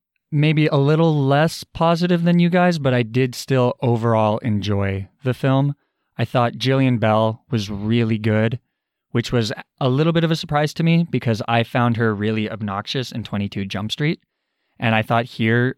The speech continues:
her humor was a lot more grounded and it wasn't, like, annoying. She was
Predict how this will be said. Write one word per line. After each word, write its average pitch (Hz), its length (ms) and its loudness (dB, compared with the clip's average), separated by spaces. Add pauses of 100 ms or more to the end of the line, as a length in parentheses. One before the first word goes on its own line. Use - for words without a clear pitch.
(160)
her 113 240 -2
humor 113 540 0
was 101 380 0
a 117 80 -4
lot 107 220 2
more 104 160 -2
grounded 110 720 -2
and 101 420 -6 (400)
it 120 100 0
wasn't, 104 480 -2
like, 98 340 -8 (680)
annoying. 113 640 0
She - 180 -2
was 104 340 0